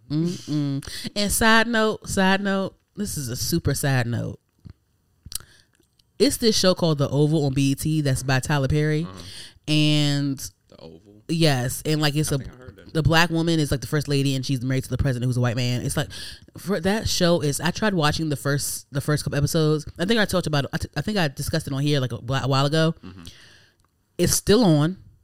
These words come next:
Speaker 1: <laughs> And it is just, I be seeing previews accidentally, and that show is outrageous. It's just outrageous. Even the previews are just out-, outlandish. I'm like, "What is going on?"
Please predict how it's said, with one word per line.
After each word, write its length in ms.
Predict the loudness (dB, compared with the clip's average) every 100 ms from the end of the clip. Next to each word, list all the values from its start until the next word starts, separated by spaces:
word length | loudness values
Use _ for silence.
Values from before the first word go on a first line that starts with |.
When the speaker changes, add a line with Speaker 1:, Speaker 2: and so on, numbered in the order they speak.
| _ _ _ _ _ _ _ _ _ 0
Speaker 1:
<laughs> 280 | 4 4 4 _ -20 -20 -20 _
And 160 | 2 4
it 60 | 6
is 220 | 6 4
just, 180 | 2 4
I 120 | 4
be 140 | 4
seeing 280 | 2 2 4
previews 440 | 4 4 2 0
accidentally, 540 | 0 -2 0 0 -2 -6 -10 -20 -20 -20 _
and 440 | 2 4 6 4 0
that 280 | -4 0 0
show 260 | 2 2 4
is 200 | 0 0
outrageous. 680 | 0 0 0 0 -2 -4 0
It's 160 | 2 4
just 200 | 2 2
outrageous. 520 | 2 4 4 4 2
Even 120 | 0
the 60 | 4
previews 300 | 4 4 4
are 60 | 2
just 120 | 2
out-, 320 | 0 0 -2 2
outlandish. 540 | 2 2 0 0 0
I'm 60 | 2
like, 100 | 4
"What 240 | 4 4
is 120 | 2
going 280 | 2 0 0
on?" 520 | 0 2 4 2 -2